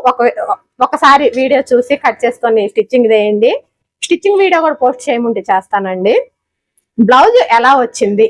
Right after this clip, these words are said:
అనేది కంపల్సరీ నాకు మళ్ళీ కామెంట్ చేయండి సిస్టర్. ఇప్పుడు చూశారు కదా, ఇంత ఈజీ కట్ చేసుకోవచ్చండి. అంటే ఆ సిస్టర్ ఏమన్నారంటే, "అక్క, చిన్న సైజు బ్లౌజులు కుడతానక్క, ఆ హెవీ చెస్ట్ ఉన్న బ్లౌజులు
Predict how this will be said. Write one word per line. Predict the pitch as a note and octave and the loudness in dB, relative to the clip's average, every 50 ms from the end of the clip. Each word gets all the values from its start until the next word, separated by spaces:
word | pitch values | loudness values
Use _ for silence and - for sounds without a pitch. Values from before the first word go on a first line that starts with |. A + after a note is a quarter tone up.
| - G#3 | 0 -2
అనేది | G#3 G#3 A3 A3+ C#4 - | -2 -2 -2 -2 -2 -4
కంపల్సరీ | G#3 G3 G#3 G#3+ A3+ B3 B3 A3+ G3+ A3+ B3 A#3 | -4 -6 -4 -4 -4 -4 -2 -2 -4 -4 -4 -6
నాకు | G#3+ G3+ A3+ F#3 | -6 -4 -4 -4
మళ్ళీ | F3+ F#3 F#3+ F#3+ G#3 | -2 -4 -4 -2 -2
కామెంట్ | F3+ E3+ F#3 F#3+ F#3+ F#3 F#3+ | -4 -2 -2 -6 -2 0 2
చేయండి | F#3 F#3+ F#3 F#3 F#3 - | 2 2 0 -2 -2 -2
సిస్టర్. | F#3 E3+ - - A#3 C4+ G#4+ - - _ _ _ _ _ _ B3 | -2 -2 -2 -2 0 0 0 -2 -4 _ _ _ _ _ _ -4
ఇప్పుడు | A#3+ B3+ B3 B3 B3 | -4 -2 -4 0 0
చూశారు | A#3 A#3 C#4+ A#3 A3 A3 G3+ | -2 0 2 0 0 0 0
కదా, | G3+ G3+ A#3 D4+ B4+ D#5 - _ _ _ _ - | 0 0 0 0 0 -2 -4 _ _ _ _ -4
ఇంత | C#4 E4 - G#4 F#4+ F#4+ | -4 -2 0 0 0 2
ఈజీ | F4+ F4+ G#4 G#4 - | 2 0 -2 0 0
కట్ | F4 C4+ C4+ | -2 0 0
చేసుకోవచ్చండి. | C#4 C#4+ C#4 - B3 A3+ A3 G#3+ - A3+ F#3 G3+ G#3+ A#3+ E4+ A4 - C#4+ | -2 -2 -2 -2 -2 -2 -2 -2 -4 -8 -6 -4 -2 -2 -2 0 -2 -2
అంటే | D#4 F#4+ F#4 | 0 0 -2
ఆ | E4+ - | 0 0
సిస్టర్ | C#4 C#4+ - F#4 E4+ D#4 C#4 | -2 -2 -2 -2 -2 -2 -2
ఏమన్నారంటే, | C#4+ C#4+ C#4 B3+ B3 A#3+ A#3+ A#3 A3+ B3 A#3+ C#4 B3 | -2 -2 -2 -2 0 -2 -2 -2 -4 -2 -2 -2 -2
"అక్క, | - _ C#4+ D4 C#4+ - | 0 _ -2 -2 0 -2
చిన్న | C4+ B3+ C#4 - | -2 -2 -2 0
సైజు | D4 C#4+ C#4+ C4 A3 | 0 -2 -2 -2 -2
బ్లౌజులు | A#3+ A#3 A#3 A3+ A3+ A3 G#3+ G#3+ | 0 0 0 0 0 -2 -2 -6
కుడతానక్క, | G3 G3 - G#3+ G#3 G#3 G3+ - _ - B3 D#4+ - - _ _ _ _ _ - A3 G#3+ | -6 -4 -6 -6 -6 -6 -8 -10 _ -4 -4 -4 -4 -8 _ _ _ _ _ 0 0 0
ఆ | G#3 B3 C#4+ | 2 2 0
హెవీ | A#3+ A3+ D4 F4 - | 0 0 0 0 -2
చెస్ట్ | F4+ D4+ - - C4+ | -2 -4 -2 -2 -2
ఉన్న | B3+ B3 A3 | -2 -2 0
బ్లౌజులు | A#3 A3 A3 G#3+ A3 A3 | 0 0 0 0 -2 -6